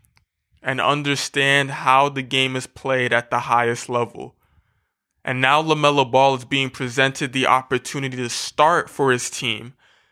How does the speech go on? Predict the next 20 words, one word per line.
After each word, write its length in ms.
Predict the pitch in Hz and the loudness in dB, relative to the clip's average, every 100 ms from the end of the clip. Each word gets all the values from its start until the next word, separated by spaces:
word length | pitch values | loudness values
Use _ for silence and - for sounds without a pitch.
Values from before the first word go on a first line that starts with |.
| _ _ _ | _ _ _
and 140 | - 127 | -10 -4
he's 200 | 151 135 | -2 -2
been 160 | 135 | -4
taking 380 | 131 151 135 135 | -4 -4 -4 0
advantage 600 | 123 113 120 131 139 127 | -2 0 2 4 2 2
of 180 | 120 117 | -2 0
it. 140 | 117 117 | -4 -2
He 160 | 135 | 0
already 400 | - 143 147 139 | 4 6 4 2
set 300 | 131 143 135 | -2 -6 -2
the 80 | 131 | 0
record 520 | 127 135 135 117 113 _ _ _ _ | 4 2 0 -8 -8 _ _ _ _
for 160 | - 135 | -4 0
most 380 | 135 139 - - | 2 2 0 -6
threes 320 | 139 135 123 | -4 -4 0
by 160 | 123 | 2
a 100 | 120 | 2
Charlotte 560 | 120 - 131 127 131 120 | 0 2 4 4 2 0
Hornet 380 | 139 127 127 120 | 0 0 4 2
rookie. 540 | 101 139 139 - 120 | 2 0 0 -8 -8